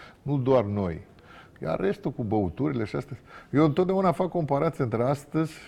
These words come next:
și ce a fost înainte. Dom'le, noi când jucam fotbal, jucam fotbal. Când mergeam la șpriț, știam să bem un șpriț. Când mergeam la femei, știam că mergem la femei.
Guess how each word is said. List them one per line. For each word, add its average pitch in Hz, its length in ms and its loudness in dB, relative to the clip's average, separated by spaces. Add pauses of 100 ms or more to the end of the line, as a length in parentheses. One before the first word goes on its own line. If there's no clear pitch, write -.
și - 120 -8
ce 147 120 0
a 139 40 6
fost - 340 -4 (420)
înainte. 113 600 2 (460)
Dom'le, 180 240 -2
noi 156 160 2
când 139 160 -2
jucam 131 260 -2
fotbal, 135 360 -2
jucam 127 260 -4
fotbal. 85 420 -2
Când 98 160 -6
mergeam 110 240 0
la 113 100 -2
șpriț, 110 300 -4
știam - 260 -4
să 98 140 -4
bem 101 220 2
un 95 60 -2
șpriț. 117 400 0
Când 143 220 -2
mergeam 123 280 0
la 127 100 2
femei, 151 340 0
știam 165 240 -4
că 165 120 -2
mergem 160 280 0
la 147 60 0
femei. 143 340 -2